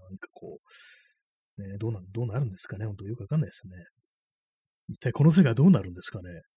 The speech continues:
っていうね、急になんかこう、ね、あれですけどもね、声を荒げるんじゃないって話ですけども、今日の放送では何回か声をね、荒げるというかね、多少声がでかくなってる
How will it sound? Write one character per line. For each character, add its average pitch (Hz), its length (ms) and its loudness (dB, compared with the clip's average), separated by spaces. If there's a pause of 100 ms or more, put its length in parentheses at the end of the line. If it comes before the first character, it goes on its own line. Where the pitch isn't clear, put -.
(320)
っ - 20 -20
て - 40 -18
い - 20 -18
う 92 40 -18
ね、 87 40 -16 (200)
急 - 140 4
に 139 120 10
な 117 100 2
ん 143 60 6
か - 140 -2
こ 104 220 -12 (560)
う、 98 40 -8
ね、 95 80 -8
あ 92 140 -12
れ 98 80 -10
で 90 60 -12
す - 80 -16
け - 80 -14
ど 87 80 -18
も 87 80 -20
ね、 87 80 -18 (440)
声 117 260 2
を 95 100 -4
荒 120 140 2
げ 120 120 4
る 113 100 2
ん - 20 -6
じ 95 80 -10
ゃ - 20 -8
な 101 60 -6
い 101 40 -6
っ - 20 -10
て - 80 -16
話 101 200 -14
で 107 80 -8
す - 80 -16
け - 80 -18
ど 92 80 -18
も、 - 220 -20 (580)
今 151 120 6
日 - 20 0
の 110 60 -2
放 107 60 -4
送 110 140 -4
で 107 60 -4
は 92 80 -10
何 101 180 -8
回 117 140 -6
か - 160 -14
声 113 300 -4
を 87 100 -20
ね、 - 80 -20 (220)
荒 107 180 0
げ 95 120 0
る 120 100 6
と - 100 -10
い 101 40 -8
う 95 40 -12
か - 100 -16
ね、 98 60 -14 (140)
多 - 100 -6
少 147 120 0
声 135 200 4
が - 100 -8
で 110 120 -8
か 110 80 -4
く - 80 -10
な 104 80 -6
っ - 20 -10
て - 160 -16
る 87 160 -18